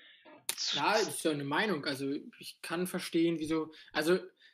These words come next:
Speaker 2: ich finde, ich weiß jetzt nicht, welcher, ah, Posch hast du gesagt, ne?
Speaker 1: Ja.
Speaker 2: Also, Posch hat eine relativ dämliche Stellung zum Ball. Weil der Kopfballspiel-, Karaman, äh,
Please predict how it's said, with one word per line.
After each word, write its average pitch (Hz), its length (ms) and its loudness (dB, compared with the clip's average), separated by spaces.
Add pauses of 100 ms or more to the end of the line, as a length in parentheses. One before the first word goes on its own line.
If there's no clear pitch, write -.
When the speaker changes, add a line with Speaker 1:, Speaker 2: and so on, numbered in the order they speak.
(100)
Speaker 2:
ich - 160 -8
finde, 185 560 6
ich - 140 -2
weiß 165 160 0
jetzt 175 160 -6
nicht, 156 140 -8
welcher, 147 640 -2 (400)
ah, 156 120 0
Posch 180 300 -4
hast 147 160 -6
du 147 40 -2
gesagt, 135 260 -6
ne? 180 160 -6 (260)
Speaker 1:
Ja. 98 260 -4 (600)
Speaker 2:
Also, 151 340 2
Posch 180 280 -2
hat 190 100 0
eine 160 200 -4
relativ 190 480 0
dämliche 160 840 2 (100)
Stellung 139 640 -2
zum 131 220 -8
Ball. 131 340 -6 (1400)
Weil 143 500 0
der 143 380 0
Kopfballspiel-, 185 640 -2
Karaman, 175 640 -2 (240)
äh, 147 360 0